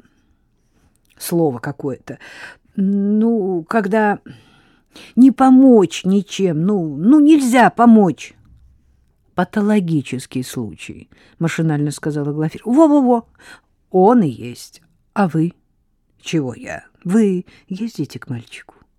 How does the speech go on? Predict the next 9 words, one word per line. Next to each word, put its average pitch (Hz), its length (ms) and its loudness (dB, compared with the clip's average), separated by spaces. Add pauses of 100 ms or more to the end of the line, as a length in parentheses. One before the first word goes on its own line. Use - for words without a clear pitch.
(560)
Хи, 247 600 -2
девка, 214 540 -6 (720)
как 277 200 -8
тебе, 139 320 -6 (520)
Глаша, 196 500 0
что - 280 -14
ли? 90 100 -20 (1080)
Я 156 420 -2
Глаша, 131 840 -6